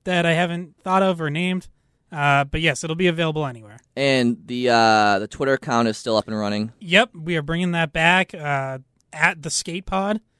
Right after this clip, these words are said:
Speaker 1: So that'll be, uh, you'll be able to find stuff there. We'll update it frequently during games,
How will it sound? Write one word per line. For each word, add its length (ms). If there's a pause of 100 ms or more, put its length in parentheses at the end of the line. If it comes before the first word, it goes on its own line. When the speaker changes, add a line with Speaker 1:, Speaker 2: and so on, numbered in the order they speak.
(420)
Speaker 1:
So 260
that'll 280
be, 240
uh, 240
you'll 340
be 120
able 80
to 80
find 220
stuff 200
there. 320
We'll 320 (160)
update 340
it 160 (580)
frequently 640 (320)
during 240
games, 480